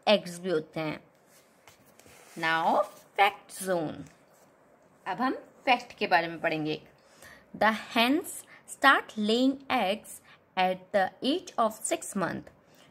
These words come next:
जो हेन्स होती हैं, जब सिक्स मंथ की होती है, तब से अंडे देना शुरू कर देती हैं।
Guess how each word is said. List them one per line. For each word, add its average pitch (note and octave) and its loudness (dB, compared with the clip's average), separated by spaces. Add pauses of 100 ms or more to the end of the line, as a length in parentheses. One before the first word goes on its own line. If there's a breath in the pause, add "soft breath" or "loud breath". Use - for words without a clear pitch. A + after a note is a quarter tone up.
(120)
जो A3+ -4
हेन्स C#4+ -2
होती E4 -6
हैं, D4 -2
जब C#4+ -4
सिक्स - -10
मंथ D4 4
की C#4 -4
होती A#3+ -2
है, C4 2
तब A#3+ -4
से - -6
अंडे G#3 -2
देना F#3+ -4
शुरू C#4+ -4
कर E3+ 2
देती D#3 -6
हैं। D3 -4